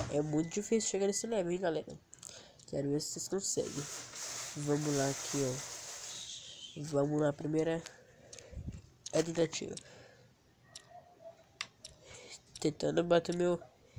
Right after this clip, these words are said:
é, é recorde rumo até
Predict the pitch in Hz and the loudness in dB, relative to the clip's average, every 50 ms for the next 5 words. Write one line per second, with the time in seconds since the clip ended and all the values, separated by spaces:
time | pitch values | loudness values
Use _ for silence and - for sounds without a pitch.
0 | - - - - - - - 165 160 170 - 139 156 160 160 156 156 - 185 185 | -10 -10 -12 -12 -2 4 4 6 6 4 2 2 2 4 4 2 2 2 0 0
1 | 175 - 185 180 - - - - - - - - - - - 170 170 180 180 185 | 2 2 2 2 2 -4 -12 -14 -16 -16 -18 -18 -18 -4 2 2 4 4 2 2
2 | 180 175 165 160 - - 180 175 180 | 2 4 2 2 2 0 0 0 0